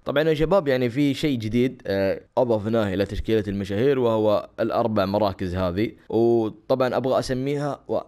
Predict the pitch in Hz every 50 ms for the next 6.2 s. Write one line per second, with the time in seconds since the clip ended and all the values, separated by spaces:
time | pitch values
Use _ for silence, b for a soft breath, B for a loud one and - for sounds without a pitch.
0 | _ _ _ _ 92 92 92 - - - - 107 117 117 - - 101 107 113 104
1 | 92 90 101 95 95 85 - 101 - - 131 123 120 113 113 113 113 - - -
2 | - - 226 226 196 170 185 185 208 202 175 170 180 202 180 - 170 143 135 139
3 | 151 151 160 165 156 - - 90 80 82 - 98 98 107 110 110 107 104 98 -
4 | - - - - 107 98 104 - _ _ _ - - 117 104 90 - - _ _
5 | _ _ _ _ _ - 120 123 117 107 110 110 104 - 104 92 - 101 90 90
6 | - - 78